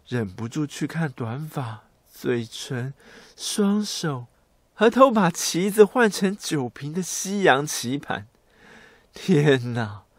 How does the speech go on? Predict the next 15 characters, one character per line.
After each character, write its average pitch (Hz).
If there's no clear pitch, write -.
就 226
好 185
像 214
跌 170
入 196
设 196
计 180
师 175
预 190
先 180
挖 175
好 151
的 120
陷 131
阱， 101